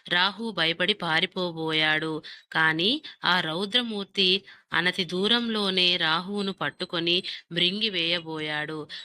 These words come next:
అయినప్పటికీ రాహు దూత అయిన కారణంగా వధించడం తగదని రుద్రుడు వారించడంతో ఆ పౌరుషమూర్తి తన ప్రయత్నాన్ని విరమించుకున్నవాడై శివాభిముఖుడై, హే జగన్నాథ,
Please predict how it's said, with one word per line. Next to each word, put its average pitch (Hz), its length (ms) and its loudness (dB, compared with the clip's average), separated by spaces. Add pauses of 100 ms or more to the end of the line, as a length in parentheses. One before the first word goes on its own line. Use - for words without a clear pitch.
(100)
అయినప్పటికీ 214 800 2
రాహు 180 520 0
దూత 185 320 -4
అయిన 175 280 4
కారణంగా 170 840 2 (320)
వధించడం 220 640 0
తగదని 180 580 -2 (300)
రుద్రుడు 180 440 -2
వారించడంతో 170 1120 -2 (340)
ఆ 185 180 2
పౌరుషమూర్తి 190 1300 0 (360)
తన 175 120 2
ప్రయత్నాన్ని 170 840 0
విరమించుకున్నవాడై 175 1300 0 (280)
శివాభిముఖుడై, 196 1200 0 (500)
హే 196 200 2
జగన్నాథ, 170 840 -4